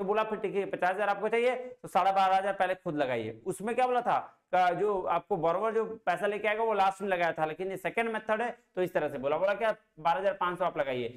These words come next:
ठीक है, उसमें से current liability को minus कर दीजिए कि current liability जो आपने bank से ले रखा है उसको minus कीजिए दस हजार, अब कितना पैसा आपको देगा, सत्ताईस हजार पाँच सौ, ये दूसरा method है। तीसरा method बोला कितना पैसा चाहिए,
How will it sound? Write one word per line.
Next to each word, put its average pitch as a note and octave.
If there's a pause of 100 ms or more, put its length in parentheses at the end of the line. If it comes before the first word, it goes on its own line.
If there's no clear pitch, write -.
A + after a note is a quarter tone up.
(160)
ठीक G#3+
है, F3+
उसमें F3+
से G#3+
current A3
liability G#3
को G#3
minus F3
कर D#3
दीजिए C3+
कि D#3+
current F3+
liability G3
जो G3
आपने F#3+
bank E3+
से -
ले F#3
रखा F#3
है F#3+
उसको F#3
minus E3+
कीजिए F#3+
दस D3
हजार, C#3+
अब D3
कितना G#3
पैसा G3+
आपको G3
देगा, E3
सत्ताईस E3
हजार D#3+
पाँच A#2+
सौ, A2+ (280)
ये G3+
दूसरा G3
method C#3+
है। A2+ (280)
तीसरा G#3+
method A#3
बोला F#3
कितना -
पैसा F#3+
चाहिए, G#3